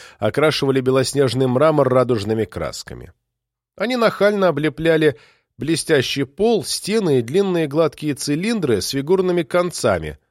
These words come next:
что удерживали тяжёлый потолок колонного зала заседаний. Йолу глубоко вздохнул и посильнее выпятил животик. Больше всего бессовестных световых наглецов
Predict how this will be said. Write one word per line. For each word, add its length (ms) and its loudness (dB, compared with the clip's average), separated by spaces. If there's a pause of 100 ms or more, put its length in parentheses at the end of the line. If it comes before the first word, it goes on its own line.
(460)
что 240 -4
удерживали 560 2
тяжёлый 460 0
потолок 520 0
колонного 520 0
зала 340 0
заседаний. 640 -8 (680)
Йолу 400 0
глубоко 440 2
вздохнул 600 -2
и 200 -4
посильнее 560 -2
выпятил 460 -4
животик. 580 -8 (1080)
Больше 320 0
всего 280 -2
бессовестных 640 0
световых 480 0
наглецов 600 0